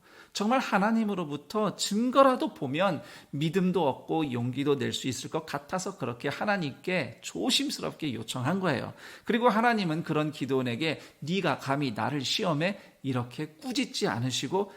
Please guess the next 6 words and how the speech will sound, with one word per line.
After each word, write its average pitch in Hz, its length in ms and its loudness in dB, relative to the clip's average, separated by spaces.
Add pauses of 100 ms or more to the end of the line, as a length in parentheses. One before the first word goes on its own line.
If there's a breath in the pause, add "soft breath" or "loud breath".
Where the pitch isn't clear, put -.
(120)
그저 - 320 -4
묵묵히 175 800 -4
기드온의 127 680 -4
부탁대로 131 840 -10
들어주십니다. 120 960 -4 (260)
여기서 123 680 -2